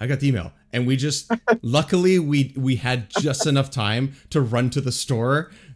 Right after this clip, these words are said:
Speaker 1: that was near us at work, and we bo-, each got one. It was like, this is the greatest moment of my life.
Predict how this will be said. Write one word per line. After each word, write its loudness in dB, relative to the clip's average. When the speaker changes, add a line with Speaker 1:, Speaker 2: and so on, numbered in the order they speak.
Speaker 1:
that -6
was -4
near 0
us -4
at -4
work, -4
and -2
we -4
bo-, -4
each -4
got -2
one. -2
It -4
was -6
like, -6
this -6
is -6
the -6
greatest -6
moment -6
of -10
my -10
life. -12